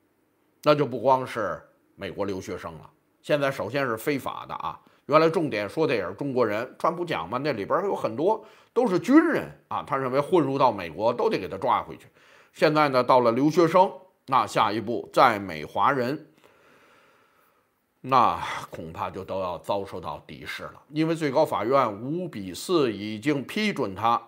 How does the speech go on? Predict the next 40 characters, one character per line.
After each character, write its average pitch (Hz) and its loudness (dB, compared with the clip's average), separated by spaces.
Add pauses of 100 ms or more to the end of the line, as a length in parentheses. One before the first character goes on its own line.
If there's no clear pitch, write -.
使 101 -8
用 170 0
那 123 -2
个 87 -8
外 120 2
国 101 -6
敌 98 -10
人 95 -12
法 69 -12
了。 - -14 (360)
那 135 -2
下 123 0
一 120 -4
步 120 -6
跟 127 -4
中 123 -8
国 110 0
进 117 -6
一 98 -6
步 110 -8
敌 95 -10
对、 117 -4
进 120 -6
一 104 -10
步 110 -8
尖 165 0
锐 165 0
的 90 -10
话， 80 -6 (1000)
那 65 -8
现 - -12
在 73 -12
这 76 -14
事 73 -12
儿 80 -10
就 69 -18
不 - -16
好 - -14
办 69 -12
了。 - -16